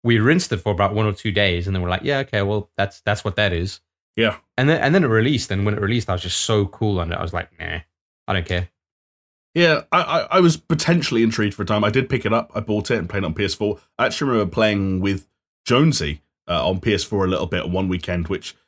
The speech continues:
Speaker 2: again, it's strange to think back that far to, like,
Speaker 1: <laughs>
Speaker 2: playing multiplayer with Jonesy six years ago, because even at that point, we were less than a year into the A T G journey, uh, for
Speaker 1: Right,
Speaker 2: a better
Speaker 1: yeah.
Speaker 2: way of putting it.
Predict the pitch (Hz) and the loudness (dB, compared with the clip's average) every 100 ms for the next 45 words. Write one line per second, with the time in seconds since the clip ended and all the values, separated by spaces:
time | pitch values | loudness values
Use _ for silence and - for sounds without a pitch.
0 | _ - 110 113 87 - _ - - 120 | _ -2 0 2 0 -6 _ -8 0 2
1 | 113 113 92 110 87 107 - 107 - - | 2 0 -4 -4 -2 -2 0 -2 -4 -2
2 | 85 87 95 90 80 131 - - - - | -2 -2 -4 -4 0 0 0 -2 -4 -6
3 | - 95 98 101 - - 92 85 104 104 | -4 -2 0 0 0 0 0 0 0 0
4 | 92 82 - - - - 101 107 90 78 | -2 -6 -6 -8 -6 -4 -2 0 0 -4
5 | 78 92 117 101 90 127 117 95 87 82 | -4 -4 -2 -2 -2 -2 0 0 0 0
6 | 127 - 92 76 98 95 87 - _ _ | 0 0 -4 0 0 2 0 -4 _ _
7 | _ 78 90 90 95 113 143 - 135 131 | _ -6 -2 0 2 2 0 -2 0 2
8 | 117 123 151 156 131 120 - 120 123 120 | 2 2 2 0 -2 -4 -4 0 0 0
9 | 113 127 - 131 117 113 117 113 - 110 | 0 -2 -2 -6 -2 2 2 2 0 2
10 | 120 151 185 - - _ 120 113 104 95 | 2 2 -2 -8 -20 _ -4 2 4 4
11 | - 131 127 120 139 151 175 | 4 2 2 0 0 0 -2